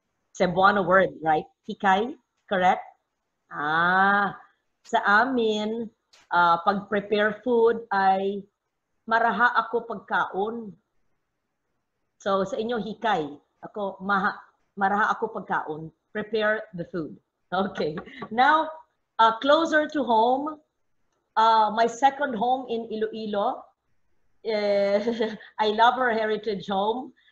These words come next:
Balay nga Bato. And, uh, if I may, if I may claim a bit of her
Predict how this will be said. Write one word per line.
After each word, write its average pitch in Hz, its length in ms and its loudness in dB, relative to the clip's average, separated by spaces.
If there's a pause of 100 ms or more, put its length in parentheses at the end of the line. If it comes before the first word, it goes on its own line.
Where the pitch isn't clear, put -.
(260)
Balay 208 320 2
nga 254 160 -2
Bato. 226 720 -4 (460)
And, 202 340 -4
uh, 190 300 4
if 226 200 -8
I 240 160 0
may, 226 160 0 (320)
if 247 120 -2 (100)
I 240 100 2
may 247 160 0 (220)
claim 226 320 -4
a 196 100 -2
bit 269 240 -2
of 233 160 0
her 202 300 -4